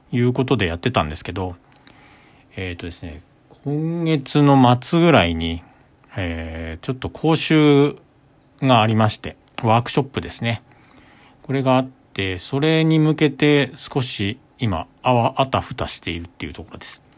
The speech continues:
えーと、内容はどうなんだろう？あんまり言う、言っちゃいけないわけではないと思うんですけど、まあ、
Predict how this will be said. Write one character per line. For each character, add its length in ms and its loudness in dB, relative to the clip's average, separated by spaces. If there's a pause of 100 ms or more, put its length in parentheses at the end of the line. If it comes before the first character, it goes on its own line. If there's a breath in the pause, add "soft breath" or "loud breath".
(680 soft breath)
え 560 -6 (100)
ー 20 -20
と、 400 -6
内 360 0
容 200 2
は 120 2
ど 120 2
う 40 2
な 100 2
ん 20 0
だ 60 0
ろ 80 2
う？ 20 2
あ 20 2
ん 40 0
ま 100 2
り 60 0
言 460 -2
う、 80 -12 (180)
言 360 -6
っ 40 -12 (140)
ち 100 -6
ゃ 60 2
い 80 -2
け 100 -2
な 100 2
い 60 4
わ 100 4
け 120 2
で 80 2
は 80 2
な 120 0
い 60 -4
と 100 -8
思 160 -2
う 40 -6
ん 40 -6
で 80 -8
す 80 -14
け 120 -10
ど、 160 -4
ま 280 2
あ、 40 -20